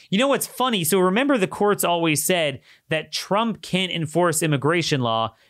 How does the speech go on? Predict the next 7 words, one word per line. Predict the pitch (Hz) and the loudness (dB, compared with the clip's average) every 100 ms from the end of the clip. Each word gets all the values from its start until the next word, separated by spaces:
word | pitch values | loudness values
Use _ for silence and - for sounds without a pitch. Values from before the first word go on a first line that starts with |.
| _ | _
because | 151 165 143 | 0 0 2
they | 160 180 | 0 0
felt | 180 165 165 | -2 -2 -2
he | 156 | 0
doesn't | 151 143 127 | 0 0 0
like | 147 139 | -2 -2
Hispanics. | 135 120 - 139 101 - - | -4 -4 -4 -4 -6 -8 -10